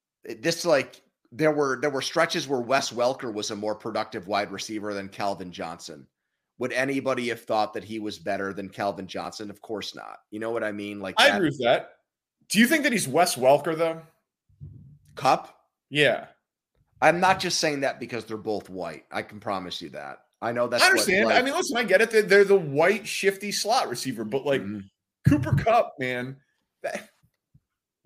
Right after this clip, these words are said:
Speaker 2: what was that, what was that season? Like,
Speaker 1: He won the Triple Crown two years ago. He had the most receiving yards, touchdowns, and catches in the season.
Speaker 2: Yeah, it was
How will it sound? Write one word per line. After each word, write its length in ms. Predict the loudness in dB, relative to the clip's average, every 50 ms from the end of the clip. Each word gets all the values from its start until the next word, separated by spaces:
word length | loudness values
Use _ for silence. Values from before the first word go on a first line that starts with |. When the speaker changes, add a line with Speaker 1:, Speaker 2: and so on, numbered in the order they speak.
| _ _ _ _ _ _ _ _ _ -8
Speaker 2:
what 140 | -6 -6
was 120 | -6 -6 -2
that, 200 | -2 -2 -2 -4 -8 -18 -20 _ _ _
what 340 | _ -8 -4 -2 -2 0 2
was 220 | 2 2 2 4
that 240 | 2 2 2 2 0
season? 400 | -4 -6 -6 -6 -6 -8 -10 -4 -2
Like, 240 | 0 0 0 -4 -10 -20 _ -20 _ _ _ _ _ -20 -20 _
Speaker 1:
He 140 | -2 0 6
won 180 | 8 8 8
the 60 | 8 6
Triple 280 | 2 0 0 2 0
Crown 380 | 2 4 4 4 4 2 0 -6 -10 _
two 140 | -2 0 0
years 260 | 0 0 -2 -4 -4
ago. 180 | -4 -4 -4
He 100 | -2 0
had 80 | 0 0
the 60 | 0
most 260 | 0 0 0 0 0
receiving 420 | -4 -6 -6 -6 -6 -6 -6 -6 -2
yards, 280 | 0 0 0 0 -4
touchdowns, 600 | -4 -2 -2 -2 -2 -2 -2 -2 -2 -2 -2 -4
and 120 | -8 -8 -6
catches 340 | -6 -6 -6 -6 -10 -10 -10
in 80 | -12
the 60 | -12
season. 420 | -12 -10 -10 -12 -12 -12 -16 -20 -20 _ _ _ _ _ _ _ _ _ _ _ _ _ _ _ _ _ _ _ _ _ _ _ _ _
Speaker 2:
Yeah, 140 | 2 2 4
it 160 | 4 4 2
was 320 | 0 0 -2 -4 -8 -14